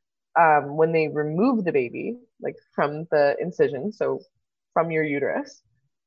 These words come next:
um, your hands would wanna go like that. So they have to make sure that that's not gonna happen. So, like, partners should be aware that once they put on their scrubs and they do all the hand washing and they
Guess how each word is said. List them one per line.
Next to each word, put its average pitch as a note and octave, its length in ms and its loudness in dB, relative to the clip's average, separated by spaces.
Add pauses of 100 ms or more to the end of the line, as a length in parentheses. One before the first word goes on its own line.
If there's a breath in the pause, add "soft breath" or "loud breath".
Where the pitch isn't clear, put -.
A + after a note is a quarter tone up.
um, D3+ 540 2 (720)
your G3 160 2
hands F3+ 440 2
would D3+ 120 -4
wanna C#3+ 180 2
go C#3 100 0
like A#2 180 -2
that. - 200 0 (1040)
So - 160 -2
they F3 140 6
have D3+ 320 2
to D3 380 2 (120)
make D3+ 160 -8
sure D#3+ 140 0
that C#3 240 -2
that's C#3+ 200 2
not B2+ 100 -2
gonna D3 120 -8
happen. - 280 -2
So, E3 120 0
like, D3 140 4 (680)
partners F#3 340 0
should F3+ 200 -6
be F3 100 -4
aware F3 320 6
that C#3 220 2
once D#3 420 -4
they E3 460 2
put E3+ 80 -4
on C#3 160 0
their F3+ 200 4
scrubs C3+ 440 0
and C#3+ 100 -10
they D3+ 140 -2
do D3 120 -2
all C#3 120 4
the D#3+ 180 -4
hand C#3+ 120 -6
washing C3+ 440 -2
and C#3 120 -8
they D3 120 -2